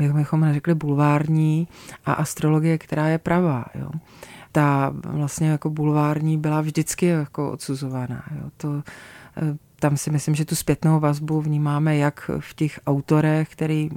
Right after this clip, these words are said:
z kterých astrologicky jako čerpáme, tak i třeba v těch nejenom filozofických, ale i křesťanských myslitelích, který upozorňujou na některá úskalí. Kepler sám jako byl s, s určitou formou astrologického třeba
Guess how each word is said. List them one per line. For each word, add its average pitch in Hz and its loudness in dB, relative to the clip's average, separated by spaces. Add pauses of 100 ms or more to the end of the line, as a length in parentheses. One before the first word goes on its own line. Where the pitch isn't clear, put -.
(140)
z - -20
kterých 143 -6
astrologicky 147 -2
jako 165 -2
čerpáme, 147 0 (300)
tak - -2
i 156 2
třeba 156 -2
v - -8
těch 151 -2 (840)
nejenom 147 0
filozofických, 147 -4
ale 147 0
i 147 -2
křesťanských 151 -2
myslitelích, 147 -2
který 156 -2 (260)
upozorňujou 147 6
na 139 -2 (320)
některá 139 -2
úskalí. - -4
Kepler 151 2
sám 147 2
jako 151 -2 (300)
byl 151 -4
s, 139 -10 (160)
s - -16
určitou 151 -2
formou 143 2
astrologického 147 0
třeba 147 -2